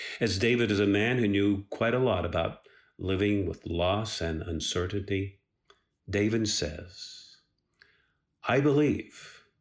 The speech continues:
that I shall see the goodness of the Lord in the land of the living. Wait for the Lord. Be strong, and let your heart take courage.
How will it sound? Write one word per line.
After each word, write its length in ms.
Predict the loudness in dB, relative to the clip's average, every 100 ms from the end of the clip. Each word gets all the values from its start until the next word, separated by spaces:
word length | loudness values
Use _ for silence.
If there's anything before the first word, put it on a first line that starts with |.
| _ _ -6
that 140 | -2
I 80 | 0
shall 200 | 0 0
see 200 | 0 0
the 120 | 2
goodness 460 | 0 0 2 0 0
of 80 | 0
the 100 | 2
Lord 400 | 2 2 2 0
in 120 | -2
the 60 |
land 340 | -2 0 -2 -4
of 100 | -4
the 80 | -4
living. 380 | -4 -6 -12 -16 _ _ _ _ _ _ _ _ _ _ -4
Wait 260 | 0 0
for 160 | 0 -4
the 120 | -4
Lord. 400 | -4 -6 -10 -16 _ _ _ _ _ _ _
Be 100 | -2
strong, 760 | -2 -4 -4 -2 0 -2 -6 -16 _ _ -18 -14 -4
and 180 | 0 2
let 140 | 2
your 160 | 2 0
heart 420 | 0 0 0 -4
take 460 | -2 -2 -4 -16 -12
courage. 680 | -2 0 0 -2 -6 -10